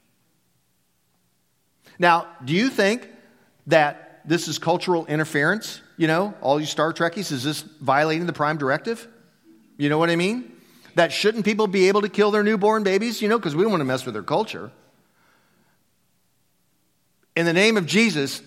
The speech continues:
Christians have messed with people's cultures. In India, about a hundred years ago or so, one of my favorite missionaries, William Carey,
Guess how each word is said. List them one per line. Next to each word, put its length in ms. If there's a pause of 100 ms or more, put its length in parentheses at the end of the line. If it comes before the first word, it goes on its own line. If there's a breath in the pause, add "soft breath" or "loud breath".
Christians 380
have 100
messed 320
with 140
people's 320
cultures. 500 (3000 soft breath)
In 180
India, 520 (1500 loud breath)
about 220
a 60
hundred 260
years 220
ago 200
or 120
so, 240
one 220
of 40
my 120
favorite 680
missionaries, 560
William 300
Carey, 400